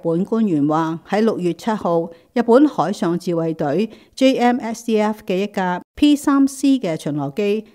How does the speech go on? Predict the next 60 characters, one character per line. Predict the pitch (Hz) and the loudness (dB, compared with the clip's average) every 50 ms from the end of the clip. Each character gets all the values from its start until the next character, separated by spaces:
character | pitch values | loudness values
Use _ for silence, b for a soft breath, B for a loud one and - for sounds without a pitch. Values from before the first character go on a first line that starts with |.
| b b | b b
喺 | - 156 147 165 202 | -4 -2 0 0 0
飛 | - - 226 214 | 0 0 0 0
越 | 196 165 165 | 0 -2 -2
太 | 165 - 185 180 | -4 -4 -4 -4
平 | 180 180 180 139 147 | -4 -2 -2 -2 -2
洋 | 151 147 151 | -2 -2 -4
嘅 | 151 175 | -4 -6
時 | 170 - - 147 156 | -8 -6 -6 -6 -4
候， | 165 165 156 160 - b b b b | -2 -2 -2 -4 -6 b b b b
就 | b - 208 214 | b 0 0 0
被 | 208 196 185 214 | 0 0 0 0
一 | 240 233 | -2 -2
架 | 233 208 196 190 196 208 | -2 -2 -2 -2 -4 -4
從 | - 214 170 170 175 190 | -4 -4 -2 -2 -2 0
中 | - 294 302 294 | 2 4 4 4
國 | 285 220 214 | 4 0 -2
海 | 196 - 151 160 190 | -2 -4 -6 -6 -4
軍 | 208 247 240 247 254 | -2 0 0 0 0
航 | 240 196 196 156 175 | 0 -2 -2 -2 0
空 | 240 262 | 0 2
母 | 247 202 170 185 | 2 2 0 0
艦 | 185 170 156 160 | -2 -2 -4 -4
上 | - - 160 156 160 160 | -4 -2 -2 -2 -2 -2
起 | 143 170 156 185 | -4 -4 -6 -4
飛 | - 226 208 214 | -2 -2 -2 -2
嘅 | 214 185 165 | -2 -2 -4
戰 | 170 - 170 165 | -4 -4 -4 -4
鬥 | 165 160 160 165 | -2 -4 -4 -2
機 | 208 202 202 196 202 208 b b b b b | -2 -2 -2 -2 -4 -6 b b b b b
以 | b 233 262 | b 0 0
四 | 247 - 277 262 254 | 2 2 2 0 0
十 | 240 - 240 | 0 -2 -4
五 | - - - | -6 -4 -4
米 | 151 175 180 170 | -4 -2 -2 -2
嘅 | 180 180 190 185 | -4 -4 -4 -6
距 | 185 - - 160 165 | -6 -4 -6 -6 -4
離 | 180 170 143 139 143 | -2 -2 -2 -2 -2
尾 | 139 143 139 | -2 -4 -4
隨。 | - 196 147 139 143 143 - - b b b b b b | -2 -2 -2 -2 -2 -6 -8 -12 b b b b b b
而 | 185 | -2
喺 | 180 180 185 | 0 0 0
八 | 185 - 185 175 | 0 -2 -2 -4
號， | 175 - 185 160 151 156 165 - B B B | -2 -2 0 0 0 0 -4 -6 B B B
中 | B - 311 320 311 | B 0 4 4 4
共 | 302 254 214 202 | 4 4 2 2
嘅 | 185 196 208 226 | 0 -2 -4 -4
一 | 233 | -4
架 | - 214 190 185 | -4 -4 -2 -2
戰 | 185 - 185 180 | -4 -4 -6 -4
鬥 | 180 170 170 170 | -2 -4 -4 -2
機 | 233 220 214 214 220 220 B B B B | 0 0 0 0 -2 -4 B B B B
又 | - 240 240 | 0 0 0
從 | 240 233 185 180 180 | 2 0 -2 -2 -2
日 | 185 214 196 - | -2 -4 -4 -4
本 | - 165 170 214 262 | -4 -2 0 2 2
巡 | 262 - 220 170 156 | 2 2 0 -2 0
邏 | 156 147 135 160 | -2 -2 -2 -2
機 | - 254 254 262 254 | 0 0 0 0 -2
前 | - - 185 147 139 | -2 -4 -4 -4 -4
方 | 160 - 220 214 214 220 220 226 | -4 -2 -2 -2 -2 -2 -6 -8